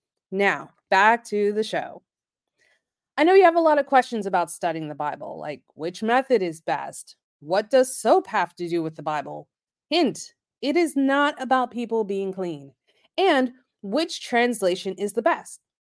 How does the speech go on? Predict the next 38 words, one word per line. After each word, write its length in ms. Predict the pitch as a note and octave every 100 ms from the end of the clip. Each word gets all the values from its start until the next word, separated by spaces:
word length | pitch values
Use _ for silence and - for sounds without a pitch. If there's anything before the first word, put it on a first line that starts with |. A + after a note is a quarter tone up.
| _ _ -
So 280 | - D4 -
I've 220 | C#4+ F#4+
gathered 380 | A#4 E4+ B3 G#3+
five 340 | - G3+ G#3+ C#4
of 80 |
my 180 | B3+ A3
top 480 | F#3 - A#3 C4 -
tips 340 | - F#3 - -
to 120 | G3+
help 260 | F#3 A3 F#3+
you 160 | A#3+
get 160 | D#4+ D4
started 380 | - A3 F3 E3
with 220 | E3 D#3+
Bible 300 | F#3 G3 A#3
study 400 | - A#3+ A#3+ B3+
in 160 | F#3+ E3+
twenty 380 | - G3 G#3+ B3
twenty-four 800 | - A3 G#3+ G#3+ F3 E3+ E3 E3 _ _ _
and 460 | F#3+ F3+ F3+ F3+ E3
beyond. 580 | E3+ D#3 C3+ D3+ D#3 _ _ _ _ _ _ _ _
Tip 140 | F#4+ E4
number 260 | D#4 C4+
one, 320 | B3 G3 E3+ - _ _ _ _
set 440 | - - B3+ C#4 -
your 220 | A#3+ D4
time 480 | D4+ - F#3+ F#3 G3+
and 180 | A3 G#3+
place 340 | - E3+ E3
for 120 | - G3+
Bible 280 | A3 A3+
study. 440 | G#3+ - C#3+ - _ _ _ _ _ _ _ _ _ _
By 180 | F3+ A#3
creating 500 | A#3 B3 C4 E4+ F4+
a 60 | B3
habit 400 | - G#3+ F#3+ F#3
or 120 | F3+
routine, 520 | E3+ E3 - D#3 C#3